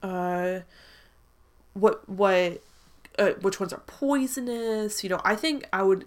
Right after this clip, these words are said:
have just a great time learning all of that stuff.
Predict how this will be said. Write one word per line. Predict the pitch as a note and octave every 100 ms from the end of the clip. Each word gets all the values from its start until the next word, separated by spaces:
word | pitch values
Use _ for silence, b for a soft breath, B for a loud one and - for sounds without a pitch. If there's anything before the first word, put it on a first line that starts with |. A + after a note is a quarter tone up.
| -
have | - - F3 F3 F3 - - B B B B
just | G3 -
a | F3+
great | - E3 F3+ F#3+
time | - - E3+ E3+ E3+ F3
learning | E3 E3 E3 -
all | F2 E2+
of | -
that | - -
stuff. | - - A1+ - -